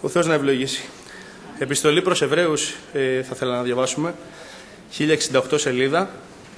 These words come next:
Ιώτα Β κεφάλαιο. Ε, στο είκοσι πέντε εδάφιο.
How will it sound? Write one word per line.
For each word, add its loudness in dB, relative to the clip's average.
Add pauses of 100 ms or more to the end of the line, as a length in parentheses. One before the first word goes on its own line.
(1300)
Ιώτα 4
Β 2
κεφάλαιο. 2 (2750)
Ε, 2
στο 0
είκοσι 0
πέντε 2
εδάφιο. 2